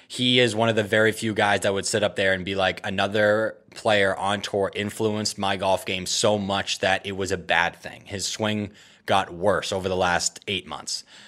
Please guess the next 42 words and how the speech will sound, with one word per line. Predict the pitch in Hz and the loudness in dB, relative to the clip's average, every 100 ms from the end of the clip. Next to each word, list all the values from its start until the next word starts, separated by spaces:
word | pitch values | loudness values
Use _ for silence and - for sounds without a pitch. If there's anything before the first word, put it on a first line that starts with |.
| - | -6
So | - 104 101 | 4 6 6
I'm | 107 | 4
looking | 120 127 120 | 6 6 6
forward | 123 120 | 6 6
to | 110 | 6
seeing | 120 113 | 0 0
him | 110 | 2
back | 101 98 95 - - - - - | 4 4 4 -2 -20 -20 -20 -6
in | 110 | -4
a | |
couple | 107 104 104 | 2 2 2
weeks. | 104 107 - 101 | 0 0 -2 -2
I | 101 | -2
think | - 151 | -2 -4
he's, | - 170 147 131 | -2 -4 -4 -2
the | 123 | -2
next | 120 117 | -2 -2
tournament | 127 117 113 | 0 0 0
he's | 107 | -2
playing | - 107 110 | -2 -2 0
in | 110 | -2
is | 104 | -4
the | 98 | -4
Match | 87 76 82 - | -4 -4 -4 -4
Play. | 135 135 147 - _ _ - | 2 2 2 -6 _ _ -20
I'm | |
pretty | - 127 117 | -2 0 0
sure | - 117 | 2 2
that's | 110 110 | 4 0
the | 110 | 0
next | 104 - | -2 -2
time | 104 104 | -2 -2
we're | 104 | -4
gonna | 98 | -4
see | 95 - 107 | -6 -6 -4
him. | 117 123 - - - - - _ _ _ _ | -4 -6 -16 -20 -20 -20 -20 _ _ _ _
So | 123 110 | 6 8
hopefully | 127 123 135 127 | 6 4 4 4
his | 123 - | 4 2
swing | 120 123 123 | 2 2 2
looks | 117 117 | 0 0
more | 110 113 117 117 113 | -2 2 4 4 2